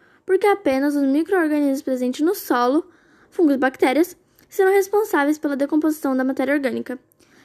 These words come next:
É possível fazer a compostagem seca em um recipiente específico ou então sobre o próprio solo.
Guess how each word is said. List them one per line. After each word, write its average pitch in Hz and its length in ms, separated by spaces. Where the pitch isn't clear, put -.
É 320 100
possível 403 320
fazer 311 260
a 269 60
compostagem 254 480
seca 254 500
em 285 80
um - 20
recipiente 302 800
específico 349 1000
ou 269 240
então 294 600
sobre 285 380
o 294 40
próprio 277 300
solo. - 400